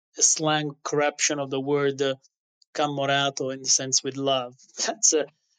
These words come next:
I guess, in spite of being my dialect, some things you get to learn through wine as well, right? Um, now, when you say, because you mentioned the high elevation,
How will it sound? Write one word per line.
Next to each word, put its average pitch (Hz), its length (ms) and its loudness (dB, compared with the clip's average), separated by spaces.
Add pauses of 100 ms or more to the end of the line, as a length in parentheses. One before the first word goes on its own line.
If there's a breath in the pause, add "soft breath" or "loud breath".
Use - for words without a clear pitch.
(180 loud breath)
I 170 60 0
guess, 156 260 4
in 151 80 -4
spite 165 260 2
of 151 100 -2
being 151 180 -2
my 139 160 -2
dialect, 139 560 -2
some 135 300 -4
things 135 320 -2
you 143 60 -6
get 135 220 -4
to 139 100 -6
learn 131 300 -4
through 135 240 -4
wine 135 320 -2
as 131 140 -6
well, 135 260 -10
right? 151 320 -4 (600 soft breath)
Um, 151 640 0 (100)
now, 220 240 0
when 208 140 0
you 220 100 -2
say, 294 320 2 (160)
because 214 240 0
you 233 80 0
mentioned 175 440 -2
the 143 100 -4
high 160 200 2
elevation, 147 760 0